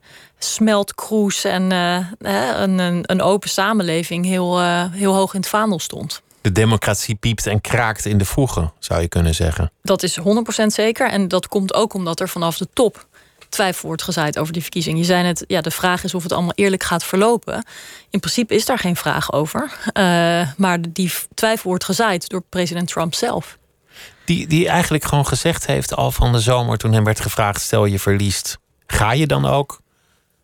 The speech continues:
Speaker 2: We'll see. We'll see.
Speaker 1: Ja. Ja, en ik zag laatst beelden van hem in, eh, de vorige campagne, dus in tweeduizend zestien. En toen zei hij ook: "Als wij niet winnen, als ik niet win,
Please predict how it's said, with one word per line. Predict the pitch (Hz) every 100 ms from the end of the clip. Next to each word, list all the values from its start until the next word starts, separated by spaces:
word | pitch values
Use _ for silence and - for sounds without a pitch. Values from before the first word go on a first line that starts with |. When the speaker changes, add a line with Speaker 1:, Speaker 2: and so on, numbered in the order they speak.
| _ -
Speaker 2:
We'll | 123 123
see. | - - - 80 - _ _ _ _ _ _ _
We'll | 117 117
see. | 107 -
Speaker 1:
Ja. | 95 73 _ _
Ja, | 254 294
en | 254
ik | 262
zag | - 262
laatst | 262 254 -
beelden | 240 269 269
van | 233 214
hem | 226 247 233
in, | 208
eh, | 202 196 190 185 185 - -
de | 190
vorige | - 254 277
campagne, | - 233 220 233 240 247
dus | 202 196
in |
tweeduizend | 175 202 185 175 185
zestien. | - 226 - 262 294 - - - -
En | 214
toen | 285
zei | 311 277
hij | 240
ook: | 285 262 -
"Als | - 175
wij | 170 226 262
niet | 247 175
winnen, | 175 269 165 254 - _ -
als | -
ik | - 240
niet | 226 202 151
win, | 165 196